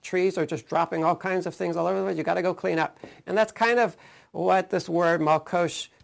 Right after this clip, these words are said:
for the latter rains is connoting, is bringing, um, meaning that's bringing with it. So, um, a part of this season is the anticipation of a coming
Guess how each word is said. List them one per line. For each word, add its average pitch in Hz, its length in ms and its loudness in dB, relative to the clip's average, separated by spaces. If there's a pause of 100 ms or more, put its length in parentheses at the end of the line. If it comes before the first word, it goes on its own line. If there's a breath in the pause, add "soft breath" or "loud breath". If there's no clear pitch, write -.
for 175 160 0
the 160 120 6
latter 160 300 4
rains 143 280 -2
is 165 240 -8
connoting, 139 680 -2
is 127 120 -8
bringing, 139 480 -4 (460 soft breath)
um, 139 680 -10
meaning 143 400 -2
that's 139 220 -8
bringing 143 340 -4
with 139 160 -4
it. - 180 -8 (580 loud breath)
So, 196 580 2 (760)
um, 151 400 -2 (1400)
a 185 100 0
part 247 420 4
of 156 260 0
this 202 200 2
season 190 880 -2 (520)
is 180 160 0
the 175 220 0
anticipation 208 1080 -2 (340)
of 180 240 2
a 170 180 -4
coming 190 720 -4